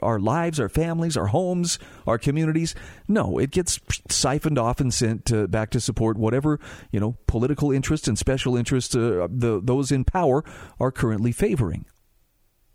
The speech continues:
Sometimes it'd be nice to, to get away from, from that, uh,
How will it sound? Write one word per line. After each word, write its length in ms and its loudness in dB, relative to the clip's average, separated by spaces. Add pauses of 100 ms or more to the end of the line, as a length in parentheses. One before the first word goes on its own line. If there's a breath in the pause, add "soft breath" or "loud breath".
(800)
Sometimes 340 2
it'd 80 2
be 100 0
nice 260 2
to, 180 0
to 120 0
get 140 0
away 220 2
from, 320 -2
from 260 -2
that, 380 -2
uh, 220 0